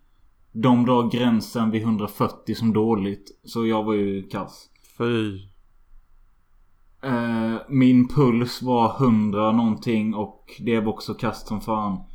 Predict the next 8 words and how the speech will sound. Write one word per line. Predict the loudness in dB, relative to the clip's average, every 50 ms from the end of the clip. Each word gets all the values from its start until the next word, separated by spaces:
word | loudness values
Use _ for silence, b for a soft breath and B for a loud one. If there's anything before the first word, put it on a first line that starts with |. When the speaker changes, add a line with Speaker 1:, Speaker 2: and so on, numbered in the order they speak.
| b b -18 -20 -20 -20 -20 -20 -10 -4
Speaker 1:
Och | 0 2
jag | 2 2
ska | 0 -2 -2
träffa | -2 -2 -2 0 -2
läkare | 0 0 0 0 0 -2 -4 -6 -2 0
imorgon. | 2 2 2 2 0 0 -2 -6 -8 -10 -16 _ -20 -20 -20 -20
Speaker 2:
Okej. | -8 -4 -4 -4 -2 -4 -6 -10 -16 -20 -20 _ _ -20 -20 -20 _ _ _ _ _ -20 _ _ -20 -20 -20 -20 -20 -20 _ -20 _ -20 -20 _ _ _ _
Speaker 1:
Yes. | -12 -12 -12 -12 -12 -14 -16 -16